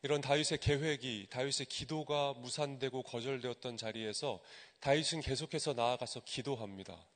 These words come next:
그게 오늘 본문 십육 절부터 시작되는데요. 십육 절 말씀을 제가 한번 읽어드리겠습니다. 다윗 왕이 여호와 앞에 들어가 앉아서 이르되, "여호와 하나님이여, 나는 누구이오며 내 집은 무엇이기에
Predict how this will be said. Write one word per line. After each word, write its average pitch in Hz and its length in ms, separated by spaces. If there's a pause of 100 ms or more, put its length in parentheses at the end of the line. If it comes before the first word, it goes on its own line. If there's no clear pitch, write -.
(760)
그게 143 220
오늘 139 200
본문 135 280
십육 180 340
절부터 143 380
시작되는데요. 117 760
십육 185 340
절 156 160
말씀을 117 360
제가 113 180
한번 110 240
읽어드리겠습니다. 98 840 (1600)
다윗 147 280
왕이 147 320
여호와 143 360
앞에 135 240
들어가 135 340
앉아서 123 400
이르되, 113 480 (160)
"여호와 131 380
하나님이여, 117 720 (400)
나는 143 280
누구이오며 139 920
내 143 180
집은 135 360
무엇이기에 113 840